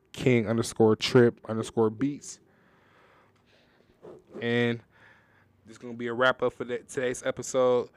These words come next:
Make sure y'all tune in this week for Thursdays and Saturdays episode. I wanna appreciate, I wanna thank all of you guys, the support, the love, the feedback. I appreciate it all.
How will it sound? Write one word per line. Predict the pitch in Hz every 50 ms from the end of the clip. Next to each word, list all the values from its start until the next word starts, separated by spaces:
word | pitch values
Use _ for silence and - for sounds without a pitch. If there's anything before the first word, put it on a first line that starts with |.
| _ _
Make | 110 120 123 -
sure | - 135
y'all | 127 127 123 127
tune | - - - - 135 135 131
in | 131 131 127 127 131 131 123 _ _ _ _ _ _ -
this | 117 117 127 131 123 - -
week | 127 131 131 135 127 - _ _ _
for | - - - _ -
Thursdays | 131 135 135 135 131 127 135 127 131 127 -
and | - 113 127 131 131 131 131
Saturdays | - - 135 135 131 135 135 127 - -
episode. | 131 131 - 127 - - 139 139 139 143 147 139 - - - - - - _ _ _ _ _ _ _ _ _ _ _ _ _ _ _ _ _ _ _ _ _ _ _ _ _ _ _ -
I |
wanna | 113 120 120 110 107
appreciate, | 98 - - - 139 135 127 - - 127 117 120 127 123 - - _ _ _ _ _ _ 123
I |
wanna | 113 104 104
thank | - _ - 131 135 131 131 113 - _ _ _ _ _ _ _ _
all | - 123 131 135
of | 127 127
you | 127
guys, | 123 127 131 127 123 127 127 120 - _
the | -
support, | - - - 110 _ - - 131 127 127 123 104 - _ _ _ _ _ _ _ _ _ _
the | -
love, | 95 98 110 123 127 127 131 123 123 123 120 -
the | - -
feedback. | - _ - 110 110 117 107 113 117 113 110 92 - _ _ _ _ _ _ _ _ _ _ _ _ _ _ _ _ _ _ _ _
I | - 101 95
appreciate | - - - 120 110 - - 117 110 113 113
it | 113
all. | 117 117 117 117 117 113 113 120